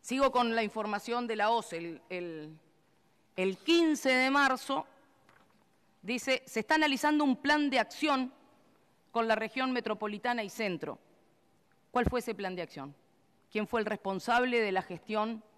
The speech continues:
de ese plan de acción? Tampoco se evalúa la situación.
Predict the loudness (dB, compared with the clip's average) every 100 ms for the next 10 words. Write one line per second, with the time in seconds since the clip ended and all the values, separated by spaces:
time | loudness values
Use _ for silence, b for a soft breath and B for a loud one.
0 | _ _ _ -10 -8 -8 -10 -4 -4 -2
1 | -4 -8 -10 -12 -12 _ b b b _
2 | 0 2 0 0 -2 0 0 2 2 2
3 | -2 -4 -6 -4 -6